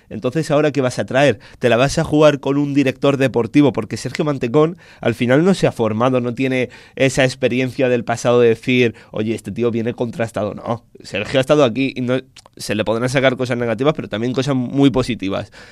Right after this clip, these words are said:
Muchos fichajes interesantes y que han dado rendimiento en el Elche Club de Fútbol, sobre todo también la cercanía de ser un tío de la casa,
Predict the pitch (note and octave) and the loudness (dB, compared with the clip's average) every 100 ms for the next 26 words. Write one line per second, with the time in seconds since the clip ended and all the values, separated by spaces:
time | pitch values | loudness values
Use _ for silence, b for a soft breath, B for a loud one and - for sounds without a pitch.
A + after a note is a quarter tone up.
0 | B A2+ B2 D3 C3 A#2+ B2+ B2+ A#2 A#2+ | B -4 2 2 2 0 0 0 -2 -2
1 | A2+ A2 C#3 D3 F3+ F3 B B C3 B2+ | -2 -2 -2 0 0 -2 B B 0 2
2 | B2+ B2+ B2 B2 A#2+ A#2 B2 C#3 C3 A#2 | 2 2 2 0 -4 -6 -4 -2 0 0
3 | A2+ B2+ A#2 A#2+ - B2 D3 D#3 B - | -2 -2 0 -2 0 0 0 0 B -4
4 | A2 A#2+ B2+ B2+ C3+ C3+ C3 A#2+ A#2+ A2 | -2 0 0 0 2 2 2 0 0 -2
5 | B2 B2+ B2 A#2+ B2 A2+ A#2+ A#2+ A2+ A#2+ | 0 0 -2 -2 -4 -2 0 2 2 2
6 | A#2+ C#3 | 2 0